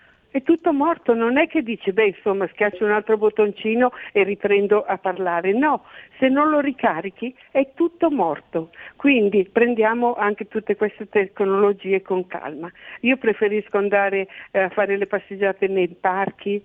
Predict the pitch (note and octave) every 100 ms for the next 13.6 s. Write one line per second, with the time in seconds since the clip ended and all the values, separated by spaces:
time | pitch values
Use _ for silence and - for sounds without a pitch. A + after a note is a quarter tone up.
0 | - F#3 F#3+ F3+ F#3 F#3 F#3 - - G#3
1 | - - - F#3+ F#3+ F#3 G3 F#3+ F#3 G3
2 | G3 G3+ G#3 G#3+ G#3 G3 F#3 F3 - F#3+
3 | F3+ F#3 F3+ F#3+ - F3+ - F3 F3+ F3+
4 | F3+ G3+ F3+ F3+ F3 F3+ F3+ F3+ F3+ G3
5 | - B3+ B3 C4+ - - - A3+ G#3+ A3
6 | G3+ A#3+ G#3 F#3 - - G3 F#3+ A3+ G3+
7 | G3+ G#3 G3 F#3+ F#3+ F#3+ G3 F#3 - F3+
8 | F#3 G3+ G3 F#3+ F3 E3 F3+ F3+ F#3+ F#3+
9 | F#3 F3+ G3 - F3+ F3+ - A3+ - -
10 | - F3+ F#3+ F#3 F#3 F#3+ G#3 A#3 - -
11 | - G3 F#3+ - G3+ G3 F#3+ G#3+ A3 G#3+
12 | G3+ G3 G3+ G3 A3+ - F#3+ F#3 F#3 F#3
13 | F3+ F#3 F3+ - F3+ E3+